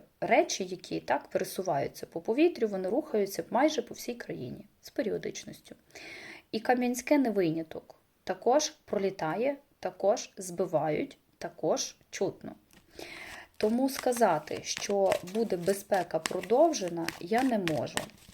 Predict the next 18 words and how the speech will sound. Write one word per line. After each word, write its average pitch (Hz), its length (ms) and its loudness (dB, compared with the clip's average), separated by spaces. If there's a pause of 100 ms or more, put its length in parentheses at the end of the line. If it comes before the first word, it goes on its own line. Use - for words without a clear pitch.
(2000)
Провокації, 240 760 2
питаю, 170 440 -2
чи 202 160 -6
будуть 202 320 -6
якісь 156 300 -6
ще - 180 -6
провокації, 190 1000 -4 (240)
а, - 380 -6
які 180 220 -10
стосуються 175 680 -10
міста, 277 440 -2 (340)
найближчі 185 560 -2
півроку 226 520 -2
я - 80 -8
задала - 320 -8
питання, 254 480 -6 (100)
ще - 320 -2
будуть. 165 500 -4